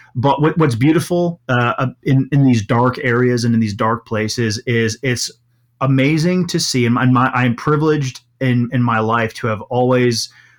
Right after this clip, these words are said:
been part of a group, to, both during as the, as a seal and then afterwards. I've always been a part of a group of people who are willing to go in and are willing to lay down their lives to help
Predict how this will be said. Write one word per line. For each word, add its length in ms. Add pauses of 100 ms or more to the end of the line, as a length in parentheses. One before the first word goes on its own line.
(420)
been 280
part 220
of 60
a 60
group, 320
to, 100
both 260
during 240
as 160
the, 460
as 160
a 40
seal 460
and 80
then 80
afterwards. 640 (300)
I've 100
always 260
been 120
a 60
part 260
of 60
a 40
group 300
of 80
people 540 (260)
who 320
are 160
willing 400
to 100
go 240
in 340 (440)
and 260
are 140
willing 260
to 60
lay 160
down 180
their 160
lives 640
to 380
help 340